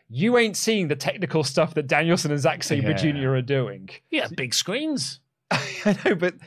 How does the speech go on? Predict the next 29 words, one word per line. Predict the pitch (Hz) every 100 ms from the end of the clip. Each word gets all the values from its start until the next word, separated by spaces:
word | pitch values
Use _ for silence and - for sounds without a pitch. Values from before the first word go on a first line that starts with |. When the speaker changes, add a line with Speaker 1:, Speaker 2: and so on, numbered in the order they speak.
| - -
Speaker 1:
it'd |
be | 254
like | 180 - 175
ants | 240 208 -
down | 180 139 135
there. | 123 117
Just, | 135
like, | 147 156
you | 170
can't | 247 254 196
see | - 233 160 - -
the | 170 180 175
intricate | 220 - 196 190 151
finger | - 190 214 160
work | 127 127 110 - -
that | 139
they're | 135 135
doing | 131 147 151 127
in |
their | 117 113
submissions. | - 117 151 156 - 165
Speaker 2:
You | 208
watch | 202 214
on, | 220 175 -
you | 175
watch | 190 160
along | 202 160
on | 117
Fight | - 185 113 -